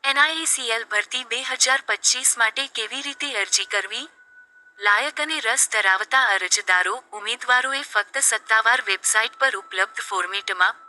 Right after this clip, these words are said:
ઓનલાઇન અરજી કરવાની રહેશે. એન આઈ એ સી એલ ભરતી બે હજાર પચીસ માટે અરજી કરવાની છેલ્લી તારીખ શું છે? અરજી શરૂ, છ જૂન બે હજાર પચીસ. અરજી કરવાની છેલ્લી તારીખ,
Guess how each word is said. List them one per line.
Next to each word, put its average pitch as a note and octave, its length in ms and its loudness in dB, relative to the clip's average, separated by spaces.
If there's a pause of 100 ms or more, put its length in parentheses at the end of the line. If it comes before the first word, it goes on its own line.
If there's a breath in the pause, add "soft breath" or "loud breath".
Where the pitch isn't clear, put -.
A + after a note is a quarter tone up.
(120)
ઓનલાઇન A#3+ 480 0
અરજી G#3+ 380 -2 (100)
કરવાની C4+ 480 0
રહેશે. F3 520 2 (720)
એન C4+ 140 0
આઈ D#4+ 240 0
એ - 20 -6
સી C4 240 -2
એલ A3 160 -4
ભરતી G#3+ 400 -4
બે A#3 180 -6
હજાર C4 400 -2
પચીસ - 560 -2
માટે A3+ 320 -4
અરજી A3 360 -2
કરવાની A3+ 500 -4
છેલ્લી A3+ 400 -4
તારીખ B3+ 380 -4
શું G#3 260 2
છે? A3+ 320 -2 (680)
અરજી A3+ 340 -2
શરૂ, F#3+ 420 0 (180)
છ - 120 0
જૂન D4 420 0
બે A#3+ 160 -4
હજાર C#4 400 0
પચીસ. - 720 0 (340)
અરજી A3 340 0
કરવાની C#4 520 0
છેલ્લી A3 400 -2
તારીખ, F#3+ 520 -2